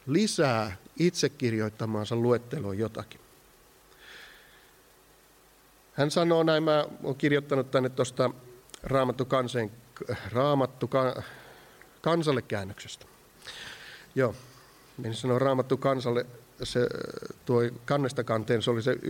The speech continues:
eräs ohjelma, jossa käsitellään Raamattua. Mut näin sanotaan siellä kaksitoista kaksikymmentäkahdeksan. "Jumala asetti seurakuntaan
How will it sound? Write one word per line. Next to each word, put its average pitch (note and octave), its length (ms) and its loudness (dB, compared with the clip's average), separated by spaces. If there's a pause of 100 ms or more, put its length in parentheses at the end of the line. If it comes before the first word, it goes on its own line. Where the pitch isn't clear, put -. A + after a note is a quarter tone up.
eräs B2 240 0
ohjelma, G#2+ 440 0 (260)
jossa - 180 -10
käsitellään A2+ 500 -2
Raamattua. - 500 -12 (1000)
Mut C3 120 -2
näin E3+ 200 4
sanotaan D#3 440 4
siellä C3+ 240 2
kaksitoista C3 540 -2
kaksikymmentäkahdeksan. - 840 -4 (920)
"Jumala D3+ 760 4 (300)
asetti C#3 600 0
seurakuntaan A2+ 1000 2